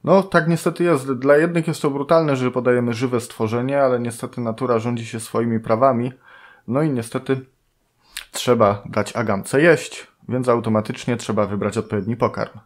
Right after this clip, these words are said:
Tu mamy znowu perspektywę taką troszeczkę inną z agamką. Znowu się patrzy, znowu ziora. Ten jeden pojemnik był na wapno, ponieważ przed chwilą podałem jej jednego takiego omaszczonego wapnem całym.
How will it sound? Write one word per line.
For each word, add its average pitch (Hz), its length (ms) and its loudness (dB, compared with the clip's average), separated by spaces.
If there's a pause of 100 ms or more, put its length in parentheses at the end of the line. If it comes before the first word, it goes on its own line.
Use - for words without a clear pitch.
(1200)
Tu 147 100 0
mamy 110 240 4
znowu 131 280 -2
perspektywę 131 560 -2
taką - 220 -6
troszeczkę 123 440 -4
inną 156 280 -2
z 147 60 -4
agamką. 151 520 -2
Znowu 131 180 -4
się 110 140 -6
patrzy, 139 380 0
znowu 117 280 -4
ziora. 135 440 2 (600)
Ten 135 140 -2
jeden 147 260 2
pojemnik 143 400 0
był 135 140 -2
na 120 140 2
wapno, 147 380 2
ponieważ 127 300 -4
przed 120 140 -10
chwilą 120 180 -4
podałem 117 300 0
jej 113 100 2
jednego 113 380 0
takiego 110 520 -4 (580)
omaszczonego 120 720 0
wapnem 208 580 0
całym. 220 380 0